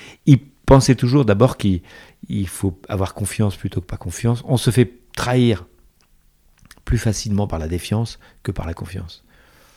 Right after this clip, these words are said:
C'est pas grave d'être trahi parce qu'on a fait confiance,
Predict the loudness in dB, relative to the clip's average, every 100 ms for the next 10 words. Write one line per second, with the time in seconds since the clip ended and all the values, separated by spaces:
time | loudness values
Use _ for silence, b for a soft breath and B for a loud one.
0 | b b b b b _ _ _ _ -6
1 | -4 -2 -2 0 0 -2 -4 -6 -4 -4
2 | -6 -10 -12 -12 -14 -8 -6 -6 -8